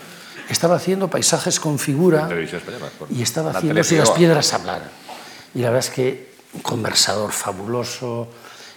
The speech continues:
Speaker 1: y recitaba poemitas por las iglesias, íbamos con unos músicos que tocaban a Beethoven, yo explicaba la iglesia, Santiago Amón recitaba Berceo, era un happening precioso, ¿no?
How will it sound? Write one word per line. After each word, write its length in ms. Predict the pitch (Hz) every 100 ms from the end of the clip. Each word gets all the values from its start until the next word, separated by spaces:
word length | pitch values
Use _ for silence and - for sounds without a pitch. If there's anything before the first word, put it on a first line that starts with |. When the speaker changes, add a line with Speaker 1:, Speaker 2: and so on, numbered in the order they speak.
| -
Speaker 1:
y 80 | 127
recitaba 540 | 117 147 110 147 143
poemitas 560 | 120 127 127 147 135 -
por 160 | 123
las 200 | 120 113
iglesias, 840 | 120 123 180 165 147 - 143 143 - - - -
íbamos 400 | 135 123 120 -
con 200 | 120 131
unos 200 | 131 113
músicos 420 | - - 113 -
que 80 | -
tocaban 460 | - - 131 123
a 40 | 117
Beethoven, 560 | 120 - 170 156 147 143 - - -
yo 120 | 127
explicaba 500 | 123 - - - 127
la 100 | 117
iglesia, 640 | 113 143 170 - 147 156 - - -
Santiago 480 | - 131 110 139 120
Amón 200 | 120 120
recitaba 500 | - - 123 131 131
Berceo, 560 | 123 117 - 170 156 151 - - -
era 240 | 214 180 151
un 140 | 123
happening 520 | - 139 - 113 104
precioso, 480 | - - - - -
¿no? 120 | -